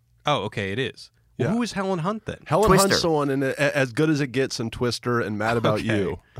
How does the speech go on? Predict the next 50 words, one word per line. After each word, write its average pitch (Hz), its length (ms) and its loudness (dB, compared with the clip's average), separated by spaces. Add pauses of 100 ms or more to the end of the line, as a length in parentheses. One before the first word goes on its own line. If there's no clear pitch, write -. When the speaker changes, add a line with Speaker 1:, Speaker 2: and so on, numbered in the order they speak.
Speaker 3:
Yeah. 131 240 0
Speaker 1:
<laughs> 190 60 2
Yeah. 107 240 0 (600)
It's 123 200 -6
like, 139 120 0 (120)
all 117 80 2
Speaker 2:
Holly 180 160 6
Speaker 1:
right. 170 40 4
Speaker 2:
Hunter's 160 240 2
broadcast 127 600 0
Speaker 1:
I, 156 40 0
I 156 40 2
have, 185 180 2
like, 185 140 0
Speaker 2:
news. 147 80 0
Speaker 1:
a 117 60 -16
glitch 139 360 -2
in 135 80 0
my 117 140 0
brain 107 360 -2
with 92 120 -6
these 90 180 -8
two - 140 -12
people. 90 380 -12
Like, 117 100 2
I 104 40 2
Speaker 2:
Yeah. 90 140 0
Speaker 1:
can't, 117 160 -4
I 117 80 -4
can't 131 280 -8
separate 107 480 -8
them. 85 140 -10
Speaker 3:
Holly 190 260 0
Hunter 170 420 0
won 123 320 -2
an 127 100 0
Academy 127 420 -4
Award, 95 440 -6
right? 87 300 -6 (400)
Speaker 2:
Broadcast 143 420 0
news, 156 160 0
I'm 101 80 -8
pretty 92 200 -6
sure. 82 380 -6
Speaker 3:
Was 117 180 2
it 135 100 0
for 135 100 -8
broadcast 120 400 0
news? 147 180 -8
Yeah. 123 220 0